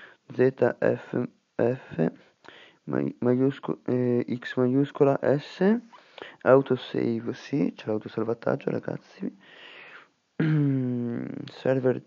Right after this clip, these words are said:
il tipo di server è normale, e survival, sì, è una survival. Welcome to this server, ok. E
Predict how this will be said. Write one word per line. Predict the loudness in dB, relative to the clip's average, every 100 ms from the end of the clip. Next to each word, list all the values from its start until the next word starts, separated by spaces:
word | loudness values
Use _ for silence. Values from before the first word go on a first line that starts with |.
| -12
il | -12
tipo | -8 -2 0
di | -2
server | -2 0 2 2 0
è | 0
normale, | 2 0 2 4 4 4 2 0 -10 -20 -20 -20 -20 -20 -20 -14 -2
e | 0 2 2 0 -2 -2 -4 -6 -12 -20 _
survival, | -6 -2 2 4 4 4 0 -2 -4
sì, | -10 -8 -8 -10 -10
è | -8 -8
una | -8 -10 -12
survival. | -12 -12 -4 -6 -6 -4 -4 -4 -8 _ _ _ _ _ _ _ _ _ _ _ _ _ _ _ _ -14 -2
Welcome | 0 0 -2 -4
to | -4 -4
this | -4 -6
server, | -4 -2 0 0 0 2 0 -2 _ _ -12
ok. | -10 -8 -4 -2 -2 -6 _ _ _ _ _ -20 -20 -20 -20 _ _ _ _ _ _ _
E | 4 4